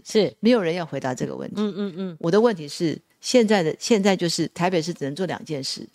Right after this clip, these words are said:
Speaker 2: 第一个，大家真的只能节能了，
Speaker 1: 嗯。
Speaker 2: 因为它没电。
Speaker 1: 嗯。
Speaker 2: 第二个，我们可能要开始做储能的，包括绿电，
Speaker 1: 嗯。
Speaker 2: 这些我们其他的事情，
Speaker 1: 嗯。
Speaker 2: 因为你等不到它。
Speaker 1: 嗯。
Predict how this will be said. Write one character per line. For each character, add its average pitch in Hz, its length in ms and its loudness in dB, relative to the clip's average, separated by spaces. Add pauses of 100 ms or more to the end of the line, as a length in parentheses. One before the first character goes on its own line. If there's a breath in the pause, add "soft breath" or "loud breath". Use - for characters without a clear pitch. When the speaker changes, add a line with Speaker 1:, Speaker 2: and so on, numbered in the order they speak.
(320 soft breath)
Speaker 2:
第 202 140 4
一 - 20 4
个， 175 200 2 (220)
大 185 140 0
家 170 100 0
真 175 160 -6
的 147 120 -4
只 - 120 -18
能 - 80 -16
节 - 200 -10
能 - 220 -12
了， - 60 -20 (100)
Speaker 1:
嗯。 190 100 -6
Speaker 2:
因 180 60 -6
为 185 140 -8
它 175 140 0
没 156 160 -2
电。 143 240 -10 (200)
Speaker 1:
嗯。 180 200 -6
Speaker 2:
第 220 160 -4
二 180 60 -2
个， 147 120 -8 (200)
我 165 80 -2
们 165 120 0
可 160 140 -8
能 127 100 -8
要 160 120 -6
开 175 120 -6
始 151 120 -12 (320)
做 170 180 2
储 - 320 -8
能 131 160 -2
的， 131 160 -4 (240)
包 170 160 4
括 170 100 4
绿 170 160 0
电， 147 240 -2 (120)
Speaker 1:
嗯。 196 80 -6
Speaker 2:
这 180 40 -4
些 175 140 -6
我 151 100 -8
们 143 140 -8
其 - 140 -10
他 160 160 -2
的 147 80 -4
事 147 180 -8
情， - 160 -8 (160)
Speaker 1:
嗯。 180 60 -8
Speaker 2:
因 170 60 -8
为 226 60 -4
你 220 80 -2
等 220 200 -12
不 - 80 -10
到 147 120 -6
它。 135 240 -8 (140)
Speaker 1:
嗯。 175 220 -8